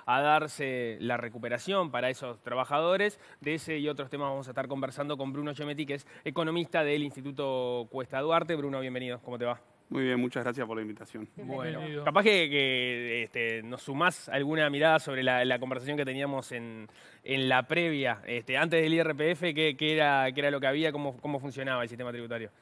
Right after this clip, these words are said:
Speaker 2: Bueno, había un impuesto a los sueldos, el I R P, impuesto a las retribuciones personales, que tenía la característica,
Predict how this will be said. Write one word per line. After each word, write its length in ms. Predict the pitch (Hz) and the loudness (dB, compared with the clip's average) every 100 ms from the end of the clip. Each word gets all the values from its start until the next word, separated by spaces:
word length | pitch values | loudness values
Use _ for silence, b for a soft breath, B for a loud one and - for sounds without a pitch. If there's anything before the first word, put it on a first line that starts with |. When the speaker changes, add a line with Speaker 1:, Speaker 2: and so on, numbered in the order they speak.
| b b b - | b b b -6
Speaker 2:
Bueno, 320 | 139 127 117 | -2 0 0
había 220 | 117 139 | -2 -2
un 140 | 143 143 | -2 -2
impuesto 420 | 127 143 139 127 | -4 -8 -8 -8
a 40 | |
los 120 | 113 | -10
sueldos, 460 | - 151 156 139 - | -6 -4 -4 -4 -8
el 100 | 110 | -6
I 40 | 117 | -4
R 180 | 117 | -4
P, 240 | - 127 143 | -4 -4 -4
impuesto 320 | 113 120 120 | -6 -10 -8
a 40 | |
las 120 | 110 110 | -8 -8
retribuciones 520 | 104 104 101 117 113 | -10 -10 -8 -6 -6
personales, 640 | 110 - 117 123 135 160 | -8 -8 -2 0 0 -4
que 160 | - 117 | -6 -6
tenía 260 | 107 117 131 | -4 -2 2
la 140 | 123 | 2
característica, 960 | 113 113 107 113 123 - 120 113 101 | 0 -2 -2 -6 -6 -6 0 2 2